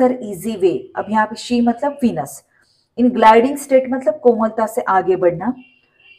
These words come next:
She wins her easy way, वो अपना रास्ता बनाते हुए आगे बढ़ती है। Over her warm cheek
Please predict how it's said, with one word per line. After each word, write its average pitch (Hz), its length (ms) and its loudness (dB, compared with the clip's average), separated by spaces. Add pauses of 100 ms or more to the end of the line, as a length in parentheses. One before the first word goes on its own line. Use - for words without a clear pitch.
She 285 140 0
wins 311 340 -2
her 302 160 6
easy 220 380 -4
way, 160 140 -10 (100)
वो 220 120 -2
अपना 226 220 -2
रास्ता 202 360 -2
बनाते 202 440 -6
हुए 247 80 4
आगे 196 340 -4
बढ़ती 175 360 -2
है। 160 120 -12 (1300)
Over 254 380 8
her 330 260 2
warm 214 440 4
cheek 190 280 0